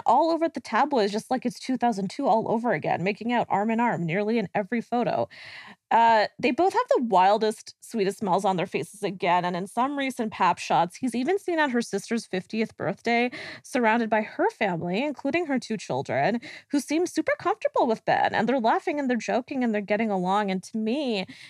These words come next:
if he's getting along with her children from a prior marriage, that's the best green flag you've got. I mean, needless to say,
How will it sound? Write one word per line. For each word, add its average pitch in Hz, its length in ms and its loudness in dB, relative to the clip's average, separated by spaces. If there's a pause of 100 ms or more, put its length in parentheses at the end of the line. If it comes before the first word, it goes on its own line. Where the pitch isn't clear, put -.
if 233 120 -4
he's 285 220 0
getting 294 220 0
along 214 220 2
with 233 160 -2
her 208 160 -2
children 208 400 -4
from 240 160 -2
a 202 60 -2
prior 170 320 -4
marriage, 202 520 -4
that's - 220 2
the - 120 -2
best 202 420 2
green 151 240 -4
flag 170 360 0
you've - 200 -16
got. 92 360 2 (120)
I 202 100 4
mean, 160 260 0 (480)
needless 359 360 0
to 381 120 0
say, 202 380 2